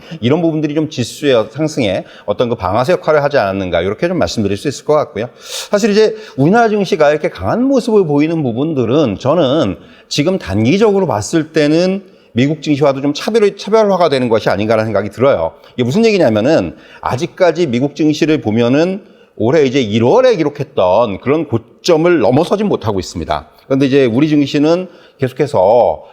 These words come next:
일월 고점도 넘어서고 있고 연 고점을 높여가는 양상을 보이고 있는 거고요. 뭐 사실 여러분도 잘 아시겠지만은 이런 부분들을 앞에서 말씀드린 대로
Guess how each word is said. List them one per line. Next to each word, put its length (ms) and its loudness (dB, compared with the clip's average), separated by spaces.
일월 300 2
고점도 500 0
넘어서고 480 0
있고 260 0
연 180 2
고점을 400 0
높여가는 520 -2
양상을 500 0
보이고 280 0
있는 200 2
거고요. 280 -4
뭐 400 2
사실 400 0
여러분도 360 2
잘 160 -2
아시겠지만은 760 0
이런 240 0
부분들을 320 -2
앞에서 260 -2
말씀드린 520 0
대로 400 2